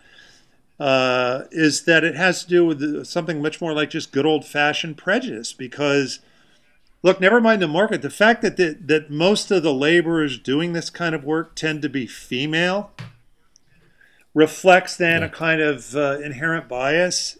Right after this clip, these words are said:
Speaker 1: you know, whether we wanna call it, you know, patriarchal bias or what have you, which was certainly prevalent in the, you know, the origins of these systems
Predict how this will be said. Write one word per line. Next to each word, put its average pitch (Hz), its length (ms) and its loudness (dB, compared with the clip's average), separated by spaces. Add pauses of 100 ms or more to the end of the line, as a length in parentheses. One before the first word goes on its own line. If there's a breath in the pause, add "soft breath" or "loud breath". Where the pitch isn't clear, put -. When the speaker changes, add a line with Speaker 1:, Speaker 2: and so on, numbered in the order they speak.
(100)
Speaker 1:
you 139 80 -8
know, 160 220 0
whether 165 180 -4
we 123 80 -4
wanna 120 220 -10
call 120 240 -8
it, 110 140 -8
you 123 60 -14
know, 107 140 -12
patriarchal 135 560 -8
bias 160 580 -2
or 123 80 -10
what 110 180 -14
have 151 280 -2
you, 165 140 -2
which 147 240 -10
was 107 80 -16
certainly 143 400 -6
prevalent 147 640 -8
in 123 200 -12
the, 117 320 -10
you 135 100 -12
know, 117 200 -8
the 110 160 -10
origins 143 640 -8
of 120 80 -14
these 113 200 -6
systems 156 600 -6